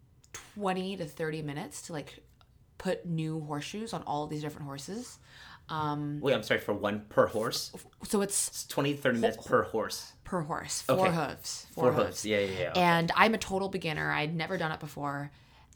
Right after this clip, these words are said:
Speaker 1: And he walked me through it. He did most of it. But because I was there, it took, like, four hours. Because
Speaker 2: For you to put four
Speaker 1: I
Speaker 2: hooves.
Speaker 1: only, it was only one or two. It was actually two.
Speaker 2: So
Speaker 1: And
Speaker 2: you
Speaker 1: it
Speaker 2: put
Speaker 1: took a
Speaker 2: two hooves.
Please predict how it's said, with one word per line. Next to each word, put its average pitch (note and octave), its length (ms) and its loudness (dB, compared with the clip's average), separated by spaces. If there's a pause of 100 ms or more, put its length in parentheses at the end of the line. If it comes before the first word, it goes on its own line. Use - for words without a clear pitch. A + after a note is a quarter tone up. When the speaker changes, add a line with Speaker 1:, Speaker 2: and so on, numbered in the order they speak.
Speaker 1:
And D3 420 2
he - 220 -4
walked F#3 340 2
me G3+ 100 -2
through E3 300 -2
it. G#3+ 140 -2
He F3+ 160 -2
did A#3 160 -2
most F3 320 -4
of - 80 -10
it. B2 220 -8
But E3 140 -6
because - 380 -2
I F3 100 2
was D#3+ 200 -4
there, E3+ 400 -4 (420)
it G3 120 -6
took, - 220 -4
like, D3+ 140 -6
four D#3+ 260 -6
hours. - 500 -6 (460)
Because G#3 440 2
Speaker 2:
For C#3 80 2
you A#2+ 160 4
to B2 80 2
put - 340 -2 (260)
four A2 520 6
Speaker 1:
I A3+ 240 12
Speaker 2:
hooves. - 140 2 (100)
Speaker 1:
only, A3+ 480 0 (260)
it A3 80 -2
was A3 140 -2
only G3+ 200 -4
one D#3+ 320 -2
or D3+ 120 -2
two. - 180 -10
It - 60 -8
was G#3 140 -8
actually E3+ 420 -2
two. - 380 -4 (120)
Speaker 2:
So F3+ 140 -4
Speaker 1:
And - 20 2
Speaker 2:
you B2+ 60 0
Speaker 1:
it C3 40 -8
Speaker 2:
put - 140 6
Speaker 1:
took F3+ 80 -2
a - 20 0
Speaker 2:
two E3+ 160 4
hooves. A#2 400 -2